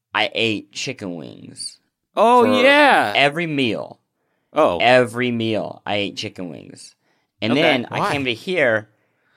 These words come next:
Speaker 1: they don't
Speaker 3: No,
Speaker 1: have
Speaker 3: wait,
Speaker 1: chicken
Speaker 3: why
Speaker 1: wings
Speaker 3: did
Speaker 1: here.
Speaker 3: it, why did it happen to, uh, all the chicken wings?
Speaker 1: So,
Speaker 3: That's a s-,
Speaker 1: I
Speaker 3: that's a sometimes food, as Cookie Monster would say.
Speaker 1: You would,
Speaker 2: Mm-hmm.
Speaker 1: you would think that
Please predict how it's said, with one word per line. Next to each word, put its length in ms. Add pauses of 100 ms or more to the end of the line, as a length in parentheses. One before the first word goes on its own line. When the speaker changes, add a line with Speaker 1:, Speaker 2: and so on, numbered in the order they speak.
Speaker 1:
they 140
don't 140
Speaker 3:
No, 60
Speaker 1:
have 180
Speaker 3:
wait, 160
Speaker 1:
chicken 120
Speaker 3:
why 220
Speaker 1:
wings 60
Speaker 3:
did 120
Speaker 1:
here. 160
Speaker 3:
it, 80 (360)
why 200
did 200
it 120
happen 400
to, 240
uh, 120 (100)
all 180
the 120
chicken 360
wings? 460
Speaker 1:
So, 280
Speaker 3:
That's 180
a 40
s-, 180
Speaker 1:
I 140
Speaker 3:
that's 220
a 80
sometimes 580
food, 260
as 120
Cookie 240
Monster 320
would 180
say. 260
Speaker 1:
You 140
would, 140
Speaker 2:
Mm-hmm. 140
Speaker 1:
you 100
would 180
think 300
that 360